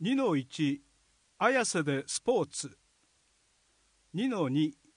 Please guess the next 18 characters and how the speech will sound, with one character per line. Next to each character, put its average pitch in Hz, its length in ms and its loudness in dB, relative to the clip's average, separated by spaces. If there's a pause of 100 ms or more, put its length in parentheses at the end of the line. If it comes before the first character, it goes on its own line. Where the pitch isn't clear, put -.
(720)
中 240 240 -2
学 277 260 -2
校 156 300 4
部 143 140 -2
活 214 280 0
動 139 260 0
が 117 280 -6 (400)
地 262 220 0
域 165 220 -2
部 139 160 -2
活 214 300 -2
動 156 180 2
に 123 180 -4
移 139 180 -10
行 208 240 0
し 202 160 -6
ま 165 100 2
す。 - 340 -10